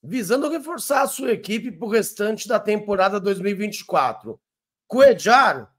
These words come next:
um dos nomes já mais falados na, na última semana ou nas últimas semanas, pelo jeito tá avançando as conversas, inclusive até com um salário milionário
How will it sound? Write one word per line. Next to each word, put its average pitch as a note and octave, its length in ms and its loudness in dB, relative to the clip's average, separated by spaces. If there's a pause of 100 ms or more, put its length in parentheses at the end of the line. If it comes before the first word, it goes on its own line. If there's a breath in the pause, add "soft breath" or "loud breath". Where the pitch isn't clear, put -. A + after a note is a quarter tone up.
(180)
um A#3+ 160 -2
dos G#3+ 200 -6
nomes G3+ 480 0
já E3+ 500 2 (160)
mais C#4+ 260 0
falados G3 640 0 (320)
na, F3+ 340 2
na D#3+ 140 -2
última F#3+ 400 -2
semana F3 480 -4
ou F#3+ 180 -2
nas G3 300 0
últimas F#3 400 -4
semanas, G3 580 -4 (380)
pelo D4+ 260 -2
jeito A3+ 380 0
tá C4+ 140 2
avançando C#4 440 0
as C#4 120 -8
conversas, A3 840 -2 (260)
inclusive G#3+ 960 -4 (220)
até F#3 340 0
com C4+ 260 -4
um A#3+ 60 -4
salário C4 840 2 (800)
milionário D4 1000 2